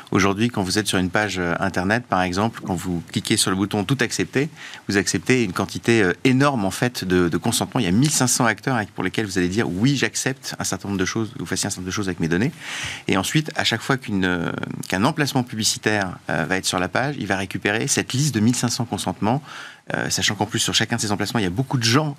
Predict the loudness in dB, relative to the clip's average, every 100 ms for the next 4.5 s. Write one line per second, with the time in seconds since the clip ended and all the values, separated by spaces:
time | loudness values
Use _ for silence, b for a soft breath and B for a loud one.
0 | -8 -2 2 4 6 6 6 2 -2 -2
1 | 0 0 -2 0 -2 -2 0 2 2 0
2 | 0 0 -2 B B B -4 0 2 4
3 | 4 2 -2 0 2 2 2 4 4 2
4 | 0 0 0 0 0